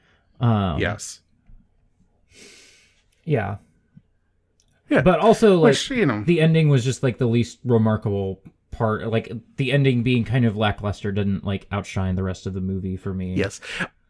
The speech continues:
Speaker 2: I don't necessarily think you need anything more than he's out of the, outside her window in the morning,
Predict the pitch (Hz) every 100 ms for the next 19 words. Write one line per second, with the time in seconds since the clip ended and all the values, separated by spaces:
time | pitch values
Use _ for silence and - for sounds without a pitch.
0 | _ - 175 233 240 220 190 156 185 165
1 | 156 160 139 135 143 135 139 135 131 131
2 | 127 123 120 117 131 123 127 135 147 135
3 | 147 135 143 143 151 139 120 131 135 131
4 | 127 120 123 123 117 107